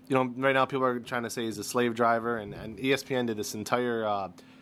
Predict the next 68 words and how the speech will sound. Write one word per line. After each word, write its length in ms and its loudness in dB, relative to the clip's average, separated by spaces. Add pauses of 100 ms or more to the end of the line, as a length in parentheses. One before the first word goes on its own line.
(180)
thing 200 4
the 60 4
other 100 2
night 160 0
on 80 -4
Decision, 640 -2
and, 180 -8
and 460 -8
it 140 0
just, 200 0
I'm 100 0
not 160 6
even 100 2
gonna 120 -2
get 60 -2
on 60 -2
my 80 -4
political 340 -6
soapbox 440 -6
right 120 -6
now. 100 -6
That's 180 -2
not 100 4
what 100 -4
this 160 -4
interview 260 -4
is 80 -6
about. 320 0 (240)
But 300 6 (600)
with 360 2
that 220 6
letter 240 2
being 240 -2
written 180 -2
the 80 -4
way 140 0
it 80 -2
was, 420 0 (320)
and 180 0
the 80 4
hatred 400 0
at 140 -4
the, 60 -10 (120)
that 220 -2
night, 300 -2 (400)
would 160 4
you 320 6
have, 80 -6
you 80 4
know, 160 2
going 340 0
back 160 -2
to 100 -8
that 140 -2
moment, 320 -6 (260)
ten 180 0
years 220 0
ago 160 -8
now, 200 -8
which 120 -10
is 80 -10
crazy 320 2
to 80 -4
think 120 -4
it's 100 -10
been 100 -8
ten 220 -4
years, 300 -2